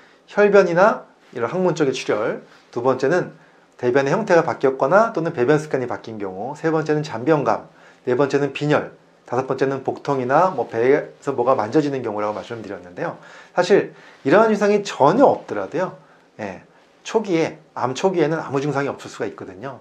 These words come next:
사실 그런 경우도 있을 수 있기 때문에 사실 우리가 정기적으로 검진하는 것이 굉장히 중요합니다. 특히나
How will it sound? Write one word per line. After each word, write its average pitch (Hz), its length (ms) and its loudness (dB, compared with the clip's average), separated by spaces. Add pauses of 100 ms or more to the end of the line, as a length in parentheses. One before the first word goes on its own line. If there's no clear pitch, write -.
(100)
사실 196 220 0
그런 180 240 4
경우도 151 300 4
있을 - 160 -4
수 - 120 -10
있기 107 220 -12
때문에 107 540 -8 (260)
사실 151 240 2
우리가 143 600 6 (220)
정기적으로 156 460 4
검진하는 117 320 -2
것이 117 140 -6
굉장히 107 160 -10
중요합니다. 110 720 -10
특히나 156 540 2